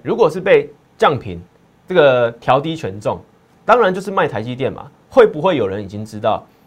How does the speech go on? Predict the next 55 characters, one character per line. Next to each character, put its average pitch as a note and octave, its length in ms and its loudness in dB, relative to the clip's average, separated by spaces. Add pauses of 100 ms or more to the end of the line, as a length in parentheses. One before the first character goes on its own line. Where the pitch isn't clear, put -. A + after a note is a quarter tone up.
(100)
然 G#2+ 140 -2
后 C3 180 2
在 C3 120 0
那 C3 80 0
边 A#2+ 200 -4
先 C3+ 220 -2
做 C3+ 160 -4
调 E2+ 220 -14
节？ - 120 -18 (560)
对， G2 200 -4 (100)
或 G3 180 6
者 F#2 220 -4 (260)
他 F3 160 6
已 - 60 -2
经 C3 200 -6
有 F#2 160 -6
这 C#3 120 -10
个 G#2+ 220 -2
感 F#2 260 -10
觉， E2 220 -16 (460)
台-， G#2+ 240 -4
这 C#3+ 60 -4
个 B2 120 0
台 G2+ 200 -4
股 G#2 120 -10
会 A#2+ 200 -4
被， G#2+ 360 -4 (520)
会 A#2 100 -6
被 A2+ 160 -2
调 G#2 220 -6
降 B2 140 -2
权 F2 200 -14
重， G2 180 -6 (600)
对。 B2+ 180 -6 (720)
所 C#3 220 0
以 A2 160 -4 (120)
现 C#3+ 220 -2
在 C#3+ 180 4
今 C3 140 -8
天 C3 100 -6
尾 A2 140 -4
盘 - 180 -16 (300)
先 D3+ 220 0
卖 D#3 180 2
台 F#2 140 -14
积 F#2 160 -16
电， F2+ 180 -12 (720)
这 C4 140 2
个 F#3 80 4
也 A#2 100 0
是 C#3+ 140 -6
有 G#2 120 -2
可 - 80 -14
能 - 100 -16
的。 - 80 -20